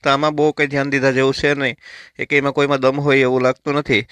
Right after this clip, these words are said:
અને કીર્તિ પટેલે આગળ બહુ બોલી છે, તો આવો આગળ આપણે વીડિયો જોઈએ.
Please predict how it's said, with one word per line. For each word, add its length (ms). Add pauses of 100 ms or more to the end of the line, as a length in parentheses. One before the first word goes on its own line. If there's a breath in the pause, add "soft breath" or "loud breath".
(300 loud breath)
અને 160
કીર્તિ 240
પટેલે 460
આગળ 280
બહુ 260
બોલી 240
છે, 180
તો 100
આવો 200
આગળ 280
આપણે 480
વીડિયો 240
જોઈએ. 280